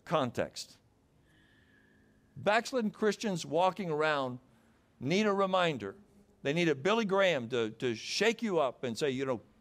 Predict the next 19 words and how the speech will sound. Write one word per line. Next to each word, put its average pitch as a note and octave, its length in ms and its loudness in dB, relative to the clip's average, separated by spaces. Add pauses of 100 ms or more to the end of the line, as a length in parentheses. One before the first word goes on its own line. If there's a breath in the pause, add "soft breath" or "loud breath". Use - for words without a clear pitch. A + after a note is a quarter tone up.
"Come A3+ 240 0
back G#3 200 2
to F3+ 100 -4
Jesus." E3 280 -4
"Oh, F3+ 220 2
yes, D#3+ 320 0
I D3 100 0
know, D3+ 460 0
I B2+ 120 0
know, D#3 220 -2
I D3+ 100 0
know D#3 100 -2
all D#3+ 160 0
about D3 300 0
that, D3 140 0
and C3 160 -6
I've C3 140 -4
been C3+ 140 -6
off." D#3 240 -2